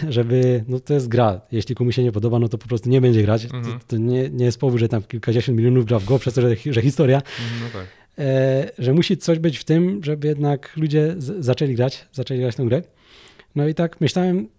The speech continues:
Speaker 1: „No, jeśli w Korei są turnieje, jest Samsung Cup, L G Cup i tam są budżety po kilka milionów dolarów, że tam jest trzysta tysięcy dolarów na przykład za pierwsze miejsce, e, no to te firmy, <laughs> one muszą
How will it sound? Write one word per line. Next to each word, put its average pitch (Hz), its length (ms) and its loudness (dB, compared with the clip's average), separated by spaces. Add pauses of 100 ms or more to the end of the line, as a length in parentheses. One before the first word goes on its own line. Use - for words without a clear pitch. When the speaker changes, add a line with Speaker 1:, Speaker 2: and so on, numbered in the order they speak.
(320)
Speaker 1:
„No, 151 220 -4 (1600)
jeśli 131 240 -6
w - 100 -12
Korei 160 300 0
są 170 180 0
turnieje, 120 560 2
jest 123 240 -2
Samsung 131 380 0
Cup, 95 180 -6
L 127 160 2
G 113 120 2
Cup 90 240 -4 (200)
i 113 120 -6
tam 123 220 0
są 131 420 0
budżety 117 400 0
po 104 120 -6
kilka 120 240 -2
milionów 123 280 4
dolarów, 110 460 0
że 104 120 -4
tam 101 160 -6
jest 98 140 -4
trzysta 110 200 -8
tysięcy 110 280 0
dolarów 110 280 2
na 104 80 2
przykład 110 240 -6
za 104 100 -2
pierwsze 113 320 -2
miejsce, 110 320 0 (800)
e, 120 500 -2 (640)
no 135 120 0
to 139 360 -4 (180)
te 120 80 -2
firmy, 170 380 4 (400)
<laughs> - 360 -20
one 131 160 4
muszą 170 340 2